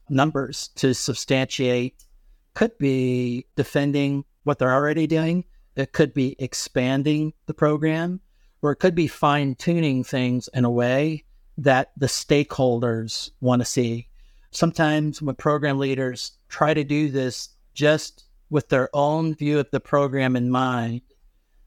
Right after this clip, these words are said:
it's not a bad thing to do, but being in touch with what our stakeholders expect is even more important, 'cause that usually takes us down a path of understanding what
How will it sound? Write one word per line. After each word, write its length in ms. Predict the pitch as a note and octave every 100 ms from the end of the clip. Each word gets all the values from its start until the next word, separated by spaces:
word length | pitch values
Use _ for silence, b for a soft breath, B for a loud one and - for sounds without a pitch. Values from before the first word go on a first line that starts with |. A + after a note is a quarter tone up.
| _ _
it's 480 | C#3 C3+ - - - - -
not 240 | D3 C3+
a 40 |
bad 320 | B2 B2+ B2 C3 _ _ _
thing 160 | C#3 B2+
to 100 | A#2+
do, 540 | E3 E3 C#3+ B2 A#2+ - _ _ _ _ -
but 280 | C#3 C3+ C3
being 300 | E3+ F#3 D#3+
in 140 | C#3
touch 540 | - E3 F3 - - - -
with 260 | C#3 B2+ -
what 180 | C3+
our 200 | B2 A#2+
stakeholders 1040 | B2+ - - D3+ F3 D3 A#2+ A#2 A2 - -
expect 760 | - - - A2+ G2 - _ _ _ _ _ -
is 140 | B2+
even 240 | C#3 B2+
more 160 | C3 C3+
important, 460 | C3 B2+ A2+ A#2 -
'cause 180 | C3 A#2
that 160 | C#3+
usually 300 | D#3 E3+ D#3+
takes 300 | - C#3+ -
us 160 | C3+ -
down 360 | C3 B2 B2
a 60 | A#2+
path 420 | - B2 B2 A#2+
of 240 | A#2 A2+ - _ _ _ -
understanding 1200 | D3 E3 E3+ E3 - - C#3+ C#3+ C#3 C#3 C3+ B2
what 260 | C#3 C3+